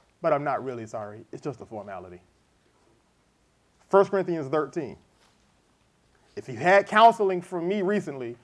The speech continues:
you know this chapter well. Because whether it's marriage counseling or healing for your body or whatever, I'm gonna take you to First Corinthians thirteen.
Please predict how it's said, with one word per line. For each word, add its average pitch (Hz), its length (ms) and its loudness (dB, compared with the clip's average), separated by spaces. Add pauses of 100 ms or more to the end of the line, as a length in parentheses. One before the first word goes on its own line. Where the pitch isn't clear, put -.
(200)
you 190 200 0
know 190 220 8
this 170 360 2 (260)
chapter 151 340 4
well. 117 280 -6 (760)
Because 135 600 4 (240)
whether 139 240 4
it's 139 260 2
marriage 208 360 6
counseling 202 560 2 (420)
or 139 400 -2 (220)
healing 196 280 6
for 202 120 4
your 185 140 4
body 185 440 6 (320)
or 180 140 6
whatever, 190 440 8 (840)
I'm 196 180 6
gonna 196 160 6
take 240 240 10
you 185 80 -2
to - 40 -2
First 185 200 -2
Corinthians 160 380 -4
thirteen. 151 420 -2